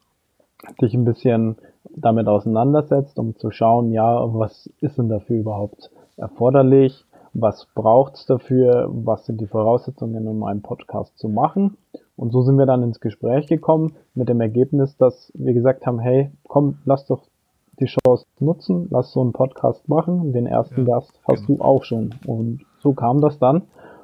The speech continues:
Speaker 1: Und entsprechend würde mich jetzt auch insbesondere mal interessieren, was du jetzt im Vorfeld noch so gemacht hast, dass du dich auf den
Speaker 2: Ja.
Speaker 1: heutigen Termin auch vorbereitet hast, damit wir eine
Speaker 2: Ja.
Speaker 1: solche Podcast-Aufnahme
Speaker 2: Ja, gerne,
Speaker 1: machen.
Speaker 2: äh, Marcel. Also das war ja dann so, dass durch unseren Dialog so ein Stück weit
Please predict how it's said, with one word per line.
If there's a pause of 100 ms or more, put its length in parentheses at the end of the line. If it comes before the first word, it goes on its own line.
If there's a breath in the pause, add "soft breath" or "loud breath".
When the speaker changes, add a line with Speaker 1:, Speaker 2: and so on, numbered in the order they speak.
Speaker 1:
Und
entsprechend
würde
mich
jetzt
auch
insbesondere
mal
interessieren, (180 soft breath)
was
du
jetzt
im
Vorfeld
noch
so
gemacht
hast,
dass
du
dich
auf
den
Speaker 2:
Ja.
Speaker 1:
heutigen
Termin
auch
vorbereitet
hast,
damit
wir
eine
Speaker 2:
Ja.
Speaker 1:
solche
Podcast-Aufnahme
Speaker 2:
Ja,
gerne,
Speaker 1:
machen.
Speaker 2:
äh,
Marcel.
Also
das
war
ja (840 soft breath)
dann
so,
dass
durch
unseren
Dialog
so
ein
Stück
weit